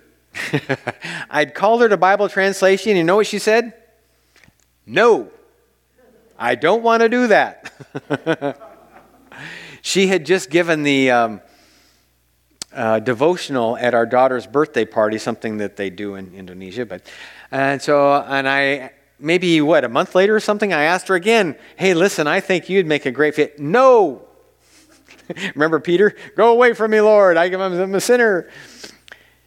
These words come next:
Uh, so, but on the third time, she said yes. And I knew she was smart. She was a good teacher. She is a pastor, by the way. Okay, next slide.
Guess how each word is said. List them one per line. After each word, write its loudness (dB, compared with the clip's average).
Uh, 0
so, 0
but -2
on 2
the -2
third 0
time, 0
she -8
said -2
yes. -8
And 0
I 0
knew -2
she -6
was -2
smart. -2
She -6
was -4
a -4
good -4
teacher. -2
She 0
is 0
a -4
pastor, -6
by -4
the -14
way. -4
Okay, -8
next -8
slide. -2